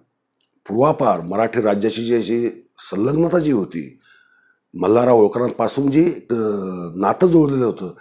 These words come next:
ते नातं यशवंतरावांच्या या राज्याभिषेकाच्या निर्णयामुळे तुटलं आणि ते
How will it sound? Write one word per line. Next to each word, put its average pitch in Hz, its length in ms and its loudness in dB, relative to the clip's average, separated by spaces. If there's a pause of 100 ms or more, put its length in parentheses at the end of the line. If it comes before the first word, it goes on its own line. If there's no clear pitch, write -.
(240)
ते 110 60 -4
नातं 101 380 -6
यशवंतरावांच्या 85 760 -6
या 90 120 -8
राज्याभिषेकाच्या 82 800 -6
निर्णयामुळे 85 600 -10
तुटलं 92 420 -8 (400)
आणि 90 220 -6
ते - 500 -10